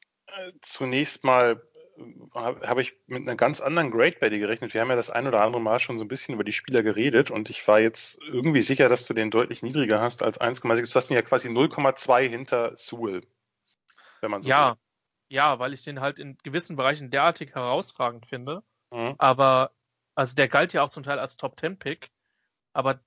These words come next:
Speaker 2: da tue ich mich mit, mit der Foot Quickness und mit dem Pass Protection schwer. Und vielleicht habe ich ihn noch zu hoch, ich weiß es nicht. Aber, also da, wo ich ihn hab, wird er ja oft hingemockt, ne? Aber keine Ahnung, wie die N F L ihn sieht.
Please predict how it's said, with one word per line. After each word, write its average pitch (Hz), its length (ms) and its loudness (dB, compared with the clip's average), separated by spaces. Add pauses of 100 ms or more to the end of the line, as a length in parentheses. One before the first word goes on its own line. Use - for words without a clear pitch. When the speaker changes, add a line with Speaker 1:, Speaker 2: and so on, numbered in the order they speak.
Speaker 2:
da 135 140 2
tue - 280 -6
ich 156 140 -8
mich 151 200 -10
mit, 143 300 -8
mit 143 160 -12
der 147 80 -4
Foot - 240 -2
Quickness 147 380 -4
und 147 40 -6
mit 139 100 -4
dem - 20 -8
Pass 143 200 0
Protection 123 400 -10
schwer. - 300 -6
Und 123 140 -8
vielleicht 147 280 4
habe 156 120 2
ich 139 80 -14
ihn 135 120 -10
noch 147 180 -6
zu - 140 -8
hoch, 127 200 -4
ich 123 100 -16
weiß 127 160 -2
es 120 120 -20
nicht. 123 120 -10
Aber, 131 220 4 (320)
also 127 120 0
da, 147 200 6
wo 170 80 0
ich 156 100 -8
ihn 143 100 -10
hab, 139 140 -6
wird 147 140 -6
er 143 60 -2
ja 135 120 -2
oft 147 160 -6
hingemockt, 127 560 -10
ne? 131 180 -6
Aber 123 460 0 (500)
keine 131 260 -2
Ahnung, 135 180 0
wie 131 60 -4
die 135 80 -4
N 131 100 -2
F 123 100 -4
L 127 120 -6
ihn 120 100 -14
sieht. 123 200 -14